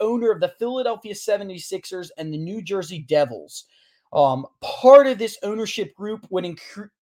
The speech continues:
include Mitchell Rales. Um, it seems like Mitchell Rales and Josh Harris are both the big money duos in this deal, but including in this,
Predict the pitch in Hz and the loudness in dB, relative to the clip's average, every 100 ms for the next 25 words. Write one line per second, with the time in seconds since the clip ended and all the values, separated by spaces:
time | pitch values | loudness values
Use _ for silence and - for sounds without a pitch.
0 | _ 190 170 151 _ _ _ _ _ _ | _ -8 -8 -10 _ _ _ _ _ _
1 | - - 277 269 220 - 165 208 240 269 | -18 -6 -2 0 -2 -6 -8 -6 -4 -4
2 | 214 170 202 190 143 165 190 - _ _ | -4 -2 -2 -2 -4 -8 -10 -18 _ _
3 | _ _ - 170 156 131 - - 190 - | _ _ 2 4 4 0 -14 -8 -8 -6
4 | 240 247 226 180 208 226 214 202 202 208 | -4 -2 -2 -4 -6 -4 -4 -2 -2 -2
5 | 196 - - 202 214 160 196 190 - 190 | -4 -6 -14 -12 -10 -2 0 0 -2 -4
6 | - 160 147 185 196 - 151 160 139 185 | -4 -4 -2 -2 -2 -6 -6 -6 -4 -6
7 | 151 156 165 196 190 202 202 208 202 202 | -6 -6 -6 -6 -10 -6 -4 -2 -4 -6
8 | 180 180 185 - - 196 202 196 - - | -14 -10 -12 -12 -14 -4 -4 -4 -12 -20
9 | _ _ 180 185 196 185 - 247 240 220 | _ _ 2 2 0 -10 -6 -4 -4 -6
10 | 208 196 175 | -6 -6 -8